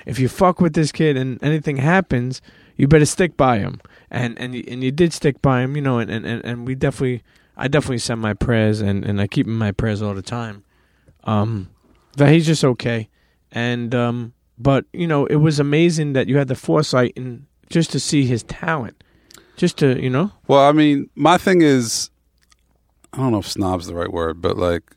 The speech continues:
Speaker 2: I don't like chasing stuff.
Speaker 1: Mm-hmm.
Speaker 2: To me, if it's obvious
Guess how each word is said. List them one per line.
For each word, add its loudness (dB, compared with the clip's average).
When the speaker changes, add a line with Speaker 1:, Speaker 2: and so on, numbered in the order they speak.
Speaker 2:
I 4
don't 6
like 2
chasing -2
stuff. -10
Speaker 1:
Mm-hmm. -8
Speaker 2:
To -2
me, 4
if 0
it's -2
obvious 0